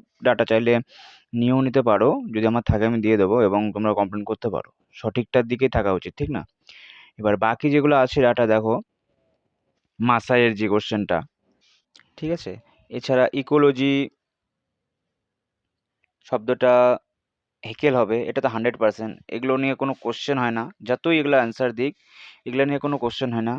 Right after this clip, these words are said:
দ্বিতীয় যে যা বলুক ওগুলো মানতে যাব না, কারণ ট্রান্সলেট এটা সম্ভবই না, এটা হেকেল হবে। আহ, মাসাইয়ের এই অঞ্চলটাও সাভানা হবে। আর আমাদের হলো এরকম করে তিনটা কোশ্চেন, এই তিনটা কোশ্চেনের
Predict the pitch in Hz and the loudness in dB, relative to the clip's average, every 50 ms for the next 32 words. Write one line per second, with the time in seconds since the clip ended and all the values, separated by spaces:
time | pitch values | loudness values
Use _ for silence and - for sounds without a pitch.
0 | 175 - _ _ - 113 123 123 - 156 156 151 131 135 143 127 131 135 131 120 | -10 -14 _ _ -14 -14 -14 -8 -4 -2 -2 0 0 -2 0 2 2 2 4 2
1 | 120 120 123 123 117 110 110 117 113 110 107 104 98 110 107 110 110 104 110 120 | 2 2 2 0 0 -2 -2 -2 0 0 -2 -4 -4 -4 -2 -2 -2 -2 -2 -4
2 | 147 220 - - - - - - _ _ - 113 113 117 117 120 120 120 110 - | -6 -8 -10 -16 -20 -20 -20 -20 _ _ -4 -2 0 0 0 -2 -4 -6 -4 -2
3 | 113 113 117 113 - - 127 123 120 107 120 120 120 117 - 117 113 113 117 120 | 0 0 0 -2 -6 -4 -2 -2 0 2 2 2 0 0 -2 -6 -6 -4 -2 -2
4 | 117 120 123 123 113 117 113 107 101 - 117 110 104 98 110 156 240 - _ _ | -2 -2 -4 -4 -4 -2 -4 -4 -4 -2 -2 0 0 0 0 -2 -4 -8 _ _
5 | _ _ _ _ _ _ _ _ - 104 101 107 110 113 113 117 - 135 127 123 | _ _ _ _ _ _ _ _ -14 -10 -10 -6 -2 -2 -2 -2 0 0 0 2
6 | 120 120 117 113 113 104 - 120 113 101 - 117 117 117 - - 110 101 104 117 | 2 0 0 -2 -4 -6 -6 -8 -4 -2 0 0 0 -2 -2 -2 -2 0 0 0
7 | 117 120 120 113 107 92 101 123 - - _ _ _ _ _ _ _ _ - 101 | 0 0 0 0 0 0 -2 -4 -6 -8 _ _ _ _ _ _ _ _ -6 -2
8 | 101 98 98 98 95 95 98 104 104 101 107 104 104 110 110 107 107 107 104 104 | 0 2 2 2 2 0 0 -2 -2 -2 -2 0 0 0 0 2 2 2 2 2
9 | 104 104 98 - _ _ _ _ _ _ _ _ _ _ _ 127 135 - 143 147 | 2 0 -2 -8 _ _ _ _ _ _ _ _ _ _ _ -4 -2 -2 -2 -2
10 | 139 135 139 143 143 139 - 139 120 113 123 113 - 120 113 - - 123 131 170 | 0 0 2 2 2 0 -2 -6 -4 -2 -2 -2 -2 -4 -6 -6 -8 -10 -10 -10
11 | 240 - _ - 117 - 123 123 117 135 131 117 123 120 - - 135 135 135 131 | -12 -14 _ -16 -14 -10 -10 -4 -2 -2 0 0 -4 -6 -6 -8 -6 -4 -4 -4